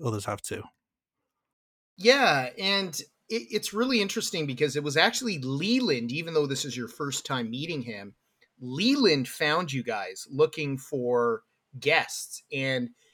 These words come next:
Speaker 2: he sent me, I think it was an email or a, a text message, I forget, and he said, "Hey, you should check these guys out.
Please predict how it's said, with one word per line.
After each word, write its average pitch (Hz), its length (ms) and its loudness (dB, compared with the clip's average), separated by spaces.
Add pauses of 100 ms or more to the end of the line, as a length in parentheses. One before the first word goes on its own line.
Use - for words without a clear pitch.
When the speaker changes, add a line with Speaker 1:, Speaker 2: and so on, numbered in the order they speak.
(160)
Speaker 2:
he 180 180 -8
sent 170 320 2
me, 151 180 -4
I 135 80 -2
think 135 240 -6
it 135 60 -14
was 123 160 -4
an 120 120 -4
email 120 600 -2
or 104 140 -6
a, 98 220 -10 (220)
a 101 120 -18
text - 340 -10
message, 110 400 -10
I 110 160 -8
forget, 104 400 -10
and 117 100 -14
he 113 100 -10
said, 117 360 -2
"Hey, 117 160 -4
you 135 180 -4
should 117 200 -8
check 131 280 -4
these 127 220 -8
guys 120 320 -2
out. 127 280 -2